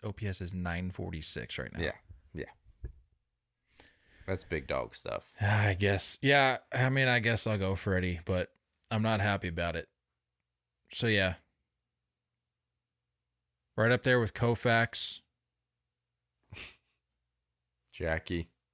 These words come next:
Speaker 1: Jackie. Heck, even Kershaw.
Speaker 2: Hmm.
Speaker 1: Current teammate. Mount Rushmore. Freddie Freeman. Uh, second base.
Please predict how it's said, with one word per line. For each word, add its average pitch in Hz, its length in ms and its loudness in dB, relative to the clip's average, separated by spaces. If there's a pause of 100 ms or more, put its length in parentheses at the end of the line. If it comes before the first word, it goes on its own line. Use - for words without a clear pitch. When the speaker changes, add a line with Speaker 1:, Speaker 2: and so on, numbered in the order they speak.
(380)
Speaker 1:
Jackie. 101 600 -2 (1000)
Heck, 113 220 0
even 107 200 -2
Kershaw. 92 500 -2 (500)
Speaker 2:
Hmm. 85 180 -10 (380)
Speaker 1:
Current 101 280 0
teammate. 101 380 0 (2250)
Mount 113 360 6
Rushmore. 120 1080 4 (720)
Freddie 120 300 2
Freeman. 98 340 -2 (600)
Uh, 139 360 6
second 185 300 4
base. 220 500 6